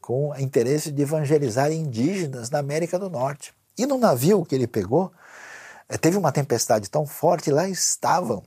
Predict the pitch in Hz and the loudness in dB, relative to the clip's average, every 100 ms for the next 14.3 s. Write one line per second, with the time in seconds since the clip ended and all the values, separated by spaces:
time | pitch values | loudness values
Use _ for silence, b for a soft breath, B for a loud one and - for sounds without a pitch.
0 | _ - - 120 104 110 95 87 160 151 | _ -8 -4 0 0 0 -2 2 2 2
1 | 104 - 107 95 110 101 107 107 90 92 | -4 -10 -14 -12 -8 -4 -2 -2 -2 0
2 | 92 87 107 160 101 - 101 90 117 135 | 0 -2 -2 -2 -2 -8 -14 -4 0 0
3 | 95 95 87 104 90 98 101 101 82 104 | 0 -6 -4 -2 -2 0 2 0 -2 -2
4 | 139 95 - B B B B B 113 90 | -2 -4 -12 B B B B B -10 -2
5 | 113 180 233 165 135 110 117 - 98 82 | 4 4 4 2 2 2 2 0 -4 -8
6 | 92 147 147 - - b b b - 220 | 0 2 2 -4 -20 b b b -14 -6
7 | 185 190 160 143 165 165 - 165 165 - | -2 0 0 0 0 -2 0 0 0 -2
8 | - 151 131 165 160 165 156 170 156 165 | 0 0 0 -2 0 -2 -2 -6 -2 2
9 | 180 135 143 131 165 180 202 - 180 190 | 2 2 2 2 0 0 -6 -4 -2 2
10 | 185 - 180 196 170 139 165 165 123 160 | 0 2 0 4 4 4 2 -2 0 0
11 | 131 - 170 165 151 233 339 349 285 - | 0 -2 -2 -2 -4 -8 -8 -10 -12 -14
12 | - 180 208 220 - - 233 - - - | -2 2 2 2 -4 -8 -8 -8 -10 -14
13 | _ - 160 - - 151 131 127 101 117 | _ -4 -4 -2 2 2 2 -2 -2 4
14 | 175 175 | 4 4